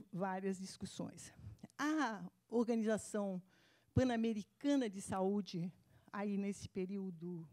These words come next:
<laughs> antes da mudança dos governos regionais, de fato, teve um,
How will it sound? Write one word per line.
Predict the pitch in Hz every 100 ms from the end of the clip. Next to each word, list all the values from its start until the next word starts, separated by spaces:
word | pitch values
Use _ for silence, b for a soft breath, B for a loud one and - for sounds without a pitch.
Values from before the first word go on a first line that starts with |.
| -
<laughs> | - - _ _ _ _ _ _ 226
antes | 220 208
da | 196 190
mudança | 196 180 226 247 202
dos | 180
governos | 185 185 185 180
regionais, | 202 202 208 214 240
de | 247
fato, | - 220 -
teve | 247
um, | 226